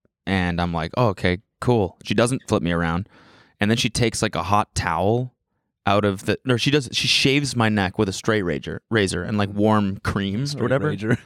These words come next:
Speaker 2: <laughs>
Speaker 1: Straight <laughs> Dude, she had a straight rager.
Speaker 2: Dude, cut my neck up
Speaker 1: <laughs>
Speaker 2: during this straight rager.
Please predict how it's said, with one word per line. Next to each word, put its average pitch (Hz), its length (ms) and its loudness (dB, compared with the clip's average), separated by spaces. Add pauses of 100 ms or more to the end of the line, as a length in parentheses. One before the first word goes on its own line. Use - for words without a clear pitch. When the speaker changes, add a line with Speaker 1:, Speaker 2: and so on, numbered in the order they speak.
Speaker 2:
<laughs> - 120 -20
Speaker 1:
Straight - 460 2
<laughs> - 40 -20 (960)
Dude, 107 160 -10
she 131 100 -12
had 110 120 -4
a 98 40 -8
straight 95 240 -2
rager. 82 680 -2
Speaker 2:
Dude, 85 340 0 (540)
cut 107 240 2
my 127 160 4
neck - 320 0
up 82 260 2 (760)
Speaker 1:
<laughs> - 800 -20
Speaker 2:
during 87 200 2
this 80 140 2
straight - 360 2
rager. 80 600 0